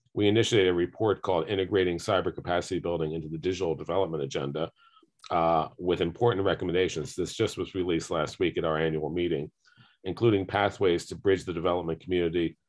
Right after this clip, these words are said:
to the cybersecurity capacity building community, which I think will make us all stronger. So that's another area of collaboration. And I should say that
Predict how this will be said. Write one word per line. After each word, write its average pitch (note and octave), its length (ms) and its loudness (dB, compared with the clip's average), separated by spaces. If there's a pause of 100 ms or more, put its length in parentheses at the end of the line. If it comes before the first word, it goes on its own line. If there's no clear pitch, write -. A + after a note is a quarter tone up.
to F2 60 -12
the D#2+ 80 -4
cybersecurity E2 680 -2
capacity F#2+ 440 -2
building D#2+ 420 -4 (260)
community, F2 320 -2
which F#2 160 -4
I G2+ 80 2
think A#2 140 2
will G2 100 0
make F#2 220 -2
us D#2+ 100 -6
all F#2 160 -2
stronger. D2 380 -6
So E2 120 -8
that's E2+ 200 -4
another F2 320 -2
area E2 240 0
of D#2+ 120 -6
collaboration. D2+ 800 -4 (420)
And F#2 140 0
I F2 60 2
should F#2+ 180 -6
say E2+ 280 4
that D#2+ 200 -2